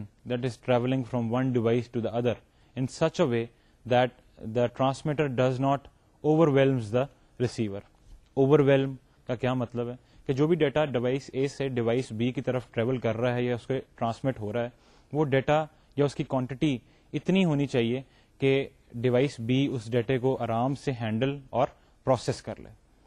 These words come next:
It should not be more than the capacity of the, uh, the receiving device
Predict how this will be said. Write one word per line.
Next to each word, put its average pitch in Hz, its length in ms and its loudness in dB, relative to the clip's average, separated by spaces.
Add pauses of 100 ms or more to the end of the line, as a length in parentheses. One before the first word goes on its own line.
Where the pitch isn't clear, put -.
(160)
It - 160 -4
should 131 180 2
not 143 160 0
be 143 140 0 (340)
more 147 260 4
than 135 180 0
the 131 120 0 (100)
capacity 127 480 -2
of 120 140 -2
the, 120 60 2
uh, 113 280 -8
the 113 160 -2
receiving 143 400 -2
device 117 360 2